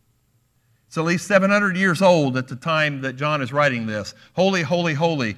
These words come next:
'Cause we saw the, the angels singing that song for the first time in Isaiah chapter six. Now, they changed some of the words, added some words to it. <laughs>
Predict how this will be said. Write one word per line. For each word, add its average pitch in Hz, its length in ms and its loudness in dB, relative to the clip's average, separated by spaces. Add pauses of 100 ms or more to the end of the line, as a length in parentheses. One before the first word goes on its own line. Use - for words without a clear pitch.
(140)
'Cause 139 160 -6
we 185 140 0
saw 208 380 0
the, 175 200 -2
the 165 220 -8
angels 175 340 -2
singing 208 280 -4
that 151 120 -4
song 185 300 -2
for 170 100 -10
the 165 80 -6
first 180 180 -8
time 170 200 -4
in 147 80 -8
Isaiah 147 520 -2
chapter 131 360 -6
six. - 500 -12 (540)
Now, 147 100 2
they 131 80 0
changed 170 320 -4
some 170 100 -8
of 151 40 -6
the 147 80 -4
words, 160 180 -4
added 151 260 -6
some 143 140 -12
words 131 240 -8
to 208 200 -4
it. 143 120 -4 (180)
<laughs> - 80 -12